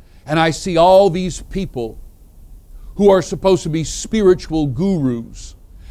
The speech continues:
they'll talk about God, meditation, mysticism, but if they do not include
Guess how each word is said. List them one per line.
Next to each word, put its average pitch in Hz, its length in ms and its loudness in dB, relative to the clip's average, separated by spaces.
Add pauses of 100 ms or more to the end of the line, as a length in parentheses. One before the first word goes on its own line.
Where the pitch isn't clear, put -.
(100)
they'll 202 180 4
talk 202 300 0
about 147 340 -2
God, 160 580 0 (300)
meditation, 156 960 -6 (260)
mysticism, 143 1040 -10 (460)
but - 80 4
if 185 140 2
they 175 180 4
do 156 240 0
not 190 300 0
include 202 680 0